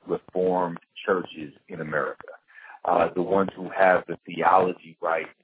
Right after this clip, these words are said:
especially in the area of soteriology. It's almost like Gnosticism where, you know, we have the tulip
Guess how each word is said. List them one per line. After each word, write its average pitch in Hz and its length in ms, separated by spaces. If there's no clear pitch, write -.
especially 87 360
in 85 40
the 80 80
area 82 280
of 87 280
soteriology. 78 580
It's 82 180
almost 120 320
like 87 220
Gnosticism 82 800
where, 82 280
you 98 60
know, 82 120
we 90 160
have 98 240
the 92 80
tulip 87 480